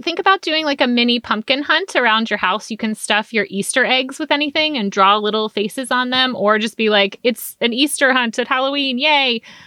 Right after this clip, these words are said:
Um, you can put them in the backyard and have them, or in a dark room and have them search for them for flashlights. Like, I just feel like Halloween is ripe for, like,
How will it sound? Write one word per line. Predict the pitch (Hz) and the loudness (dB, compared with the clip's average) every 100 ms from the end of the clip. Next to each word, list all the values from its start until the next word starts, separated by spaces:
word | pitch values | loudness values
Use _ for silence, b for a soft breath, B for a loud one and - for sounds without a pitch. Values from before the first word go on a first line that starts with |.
| B | B
Um, | 247 240 | -2 0
you | 247 | 0
can | 269 | 0
put | 247 269 | 0 0
them | 269 | 0
in | 247 | 2
the | |
backyard | 240 226 233 226 226 | 2 2 2 2 4
and | 214 202 202 196 - | 2 2 -2 -6 -2
have | 220 208 | -2 0
them, | 214 208 196 | -2 -4 -2
or | 202 | 0
in | 202 202 | 2 0
a | |
dark | 202 202 202 | 0 0 0
room | 202 208 | -2 -2
and | 202 | -2
have | 196 190 | -2 -2
them | 196 | -6
search | 190 202 - | -6 -8 -8
for | 202 | -8
them | 196 185 | -8 -10
for | - 190 | -10 -8
flashlights. | 208 185 190 226 | -2 -2 -2 -6
Like, | 233 | -4
I | 233 | 0
just | 240 339 - | 0 0 -2
feel | 392 | 0
like | 370 - | 0 0
Halloween | 285 277 285 277 | 0 0 0 -2
is | 247 | -4
ripe | 208 233 226 - | 0 2 2 0
for, | 233 | -2
like, | 208 196 | 0 -2